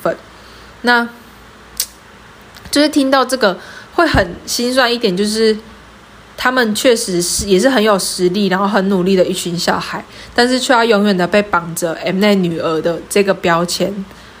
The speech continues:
就会觉得很可惜啊。他们也想要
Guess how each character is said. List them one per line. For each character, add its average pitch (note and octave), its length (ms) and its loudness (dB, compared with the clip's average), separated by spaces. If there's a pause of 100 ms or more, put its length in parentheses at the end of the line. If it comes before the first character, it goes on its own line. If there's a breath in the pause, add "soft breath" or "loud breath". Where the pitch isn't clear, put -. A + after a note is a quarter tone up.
(280 loud breath)
就 D#4 120 2
会 D#4+ 60 4
觉 C4+ 160 4
得 A#3 260 4
很 A3+ 380 -4
可 B3 220 2
惜 F#3+ 260 -6
啊。 F3+ 80 0
他 A3+ 140 -2
们 G#3+ 180 0
也 F#3+ 60 0
想 F#3+ 300 -2
要 F#3 260 2